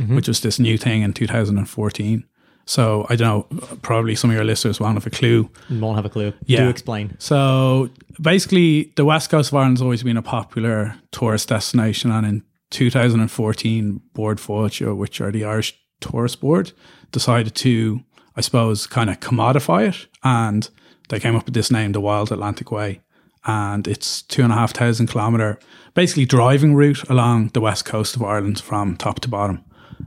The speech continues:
Speaker 2: And it's been a massive success.
Speaker 1: I mean, pretty stunning coastline. So
Speaker 2: Yeah, like
Speaker 1: fair
Speaker 2: the,
Speaker 1: enough.
Speaker 2: like the raw material was there, but, like,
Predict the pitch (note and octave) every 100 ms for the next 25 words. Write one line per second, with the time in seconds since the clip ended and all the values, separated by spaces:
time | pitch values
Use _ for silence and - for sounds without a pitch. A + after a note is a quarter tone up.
0 | - A2 A2 A2 G#2+ G#2 G2 G2 - -
1 | G#2 - - G2+ G2 F2+ G2 F2 - F#2
2 | - - A2+ - - - G2+ F#2+ - A#2+
3 | G2 A#2+ G#2 F#2 G2+ F#2+ A2 G#2+ B2 -
4 | - - A2+ - A#3 E3 C#3+ E3 B2+ A2
5 | G#2+ A#2+ - - E3 D#3 E3 D#3+ F#3+ G3
6 | E3+ F3 E3 E3+ D3+ C3 D3 D3+ F3 D3+
7 | D3 D3 C3